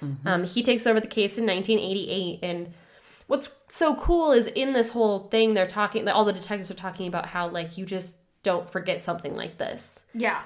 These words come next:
Speaker 2: And
Speaker 3: no.
Speaker 2: you don't give up, and you continue to search, and they were all, it, they all seemed very invested in it, and even to the point later on when t-, when we find new evidence, um, Peterson actually calls the old detectives to say,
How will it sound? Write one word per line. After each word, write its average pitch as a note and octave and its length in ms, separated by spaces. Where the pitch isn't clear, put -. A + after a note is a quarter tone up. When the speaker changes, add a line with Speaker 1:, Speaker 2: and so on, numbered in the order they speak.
Speaker 2:
And A3+ 140
Speaker 3:
no. G3 60
Speaker 2:
you A#3 80
don't A3 300
give E3 200
up, - 180
and F3+ 100
you F3 60
continue B3 540
to F#3 80
search, E3 400
and F3+ 100
they F3 80
were F#3 160
all, G3+ 200
it, F#3+ 200
they G3+ 80
all A3 140
seemed A3 220
very F3 300
invested E3 520
in E3 60
it, D#3 140
and F3 120
even F3 180
to - 80
the E3+ 80
point E3 380
later F#3 320
on G3+ 280
when F3 160
t-, E3+ 100
when E3+ 440
we F#3+ 140
find F3+ 560
new E3+ 160
evidence, D#3+ 720
um, E3+ 520
Peterson G3+ 400
actually F#3 340
calls F#3+ 540
the F#3 80
old F3+ 160
detectives E3 520
to F3 80
say, E3 280